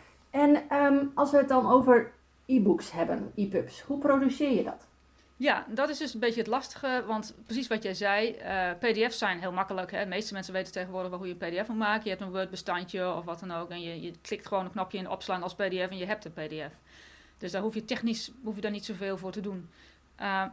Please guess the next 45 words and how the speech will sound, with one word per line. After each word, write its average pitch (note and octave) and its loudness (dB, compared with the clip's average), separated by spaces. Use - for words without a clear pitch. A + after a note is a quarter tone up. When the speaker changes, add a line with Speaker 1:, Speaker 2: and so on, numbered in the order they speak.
Speaker 2:
maar G#3 -2
dat A#3 0
is A3 -6
bij A3+ 2
een G#3+ 0
EPUB A#3 -2
niet G#3+ -6
zo. E3+ -6
Bij F#3+ -10
een - -8
EPUB A3+ -6
is A3 -8
wel G3+ -6
degelijk G3 -4
een, F3+ -10
een - -12
ingewikkelder G3+ -6
verhaal. F#3 -2
Je F#3 -2
moet F#3 -8
echt G3 -8
een, F#3+ -8
een, F3+ -10
een F#3 -6
Word-doc, G#3 -2
ik G3 -10
gebruik G3+ -2
meestal G3 -8
een, F3+ -8
een F3+ -10
Word-document G#3+ 0
dan, G#3 -2
om A#3 6
laten G#3 0
zetten G3+ 0
in G3+ -4
een F#3+ -6
elektronisch G3 -4
document, E3 -6
en E3 -10
dat F3 -8
wat F3+ -8
de - -10
EPUB F3+ -6
is. E3 -8